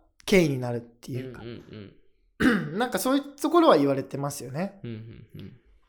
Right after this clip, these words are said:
Speaker 1: で、それで絡めて、なんかこう、エスエヌエスのこのいいね文化、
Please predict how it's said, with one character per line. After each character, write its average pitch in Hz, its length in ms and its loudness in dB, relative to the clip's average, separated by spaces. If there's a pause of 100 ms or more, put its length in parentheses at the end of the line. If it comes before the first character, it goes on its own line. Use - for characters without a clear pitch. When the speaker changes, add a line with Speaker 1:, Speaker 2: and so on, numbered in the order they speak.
(340)
Speaker 1:
で、 185 80 -2
そ 262 100 2
れ 285 80 6
で 302 80 4
絡 247 280 4
め 359 120 -4
て、 139 640 0 (260)
な 180 100 -2
ん - 20 -6
か 160 120 -4
こ 135 600 -2
う、 - 160 -20 (160)
エ 143 120 2
ス 294 120 2
エ 320 60 6
ヌ 381 80 0
エ 415 80 0
ス 151 440 -2
の 139 120 -2
こ 156 140 0
の 151 60 -2
い 175 120 0
い 262 60 4
ね 311 100 2
文 320 240 2
化、 139 400 4